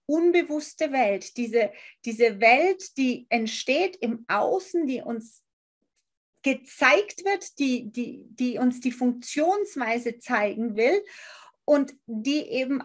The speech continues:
auf unseren gültigen Annahmen und Rückschlüssen basiert.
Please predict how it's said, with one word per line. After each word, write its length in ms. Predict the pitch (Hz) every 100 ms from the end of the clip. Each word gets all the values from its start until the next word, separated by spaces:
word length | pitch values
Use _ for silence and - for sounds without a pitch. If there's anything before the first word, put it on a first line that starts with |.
| -
auf 460 | - 233 240 240 - -
unseren 720 | 294 311 339 339 339 339 302
gültigen 480 | 277 294 311 269 -
Annahmen 540 | 233 247 262 262 247
und 280 | 240 233 233 _ -
Rückschlüssen 1040 | 262 277 - - - 226 240 240 - 233
basiert. 920 | 214 214 202 - 339 466 - - -